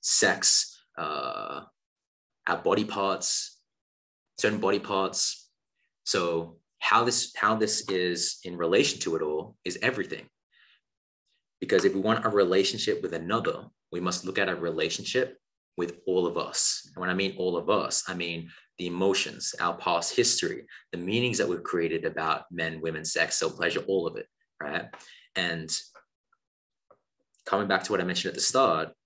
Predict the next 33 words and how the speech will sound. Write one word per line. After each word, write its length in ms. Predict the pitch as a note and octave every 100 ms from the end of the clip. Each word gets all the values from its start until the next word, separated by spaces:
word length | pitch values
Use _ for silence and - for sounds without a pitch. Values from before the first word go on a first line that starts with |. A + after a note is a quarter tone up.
| -
the 80 | F2
relationship 560 | F2+ F#2 G2+ B2+ -
with 120 | F#2+
ourselves 1000 | F2 F2 - _ _ - D#2+ D#2 - - -
affects 300 | - E2 -
every 240 | F2+ F#2 F2+
other 160 | F2
relationship 540 | E2 E2 E2+ - F2 E2
in 80 |
our 120 | D2+ D2+
life. 460 | D2+ - - - _ _ - - - -
When 120 | F2
I 100 | F2+ G#2+
started 280 | - C3+ -
to 520 | - F#2 F2 E2+ F2+ - _ - - _
take 200 | - G2
notice 580 | F2 E2+ F#2+ - - -
of 180 | - E2+
the 100 | F#2
way 300 | D2+ F2 F#2
that 200 | F2+ F2
I 40 |
was 160 | E2+ E2
showing 340 | - F2 D#2+ D#2
up 280 | - - _ _
in, 440 | E2+ D#2+ D#2+ D#2 E2
uh, 120 | F#2 -
in 100 | F2+
my, 200 | D#2+ -
on 160 | F2 E2+
my 140 | E2+
own 180 | F2+ F#2
self-concept 760 | - E2 - E2 E2+ A#2 -